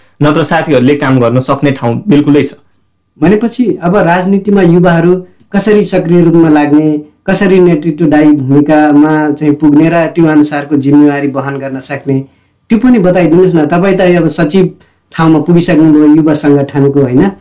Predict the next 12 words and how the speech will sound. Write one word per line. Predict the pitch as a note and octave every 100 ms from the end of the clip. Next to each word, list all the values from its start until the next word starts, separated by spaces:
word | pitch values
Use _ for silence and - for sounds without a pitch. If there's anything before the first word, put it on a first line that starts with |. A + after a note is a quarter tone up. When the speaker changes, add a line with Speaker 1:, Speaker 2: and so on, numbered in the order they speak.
| _ _ _ -
Speaker 2:
त्यहाँ | D#3+
चाहिँ | D#3 D3+
केन्द्रीय | F3 F3 F3+ F#3
सचिवसम्म | F3 C#3+ E3+ D3+ D3+ D3+
पुगिसक्नुभयो, | D3 D3 C3+ C#3+ C#3+ C3+ C3+ C3+ - _ -
त्यो | F3
अनुसारको | E3 D#3 D#3+ D#3 E3
काम | D#3 D3+ D3+ D3 - B2+
गरिराख्नु | D3 D#3 D#3 D3 D#3+
भएको | C#3+ C3+ C#3+
छ | D3
भनेपछि | C3+ C3 B2+ F3+